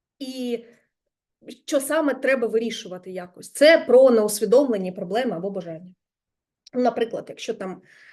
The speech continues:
е, про самооцінку і психологів, так, продовжимо цю тему розвивати, раз уж я з неї почала. Наприклад, е, у жінки не складаються стосунки.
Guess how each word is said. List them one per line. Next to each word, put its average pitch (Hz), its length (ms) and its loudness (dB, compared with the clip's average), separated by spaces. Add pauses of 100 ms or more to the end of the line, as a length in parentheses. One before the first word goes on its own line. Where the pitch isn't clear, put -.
(880)
е, 285 340 8 (960)
про 294 220 8
самооцінку 254 600 4
і 220 40 6
психологів, 196 640 -8
так, 247 220 -6
продовжимо 185 520 -6
цю - 140 -16
тему 196 260 -8
розвивати, 196 640 -10 (440)
раз 185 300 -8
уж 190 100 -14
я 196 60 -10
з 190 40 -10
неї 190 180 -8
почала. 185 500 -12 (120)
Наприклад, 233 760 0
е, 202 420 -2 (680)
у 226 100 -2
жінки 277 680 4 (760)
не 165 140 4
складаються 220 540 4
стосунки. 190 680 -10